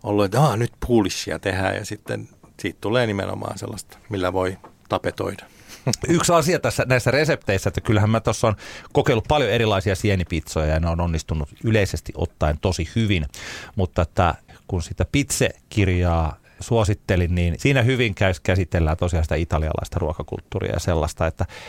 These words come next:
Speaker 2: että ne on yleensä sesongin mukaisia,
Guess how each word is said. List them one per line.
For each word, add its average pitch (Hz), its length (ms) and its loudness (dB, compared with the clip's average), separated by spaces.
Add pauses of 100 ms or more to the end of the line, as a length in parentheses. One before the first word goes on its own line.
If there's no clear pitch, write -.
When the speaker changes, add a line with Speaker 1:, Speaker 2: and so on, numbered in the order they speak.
(440)
Speaker 2:
että - 180 2
ne 104 160 4
on 113 300 2 (1000)
yleensä 131 400 2
sesongin 123 720 2
mukaisia, 92 840 2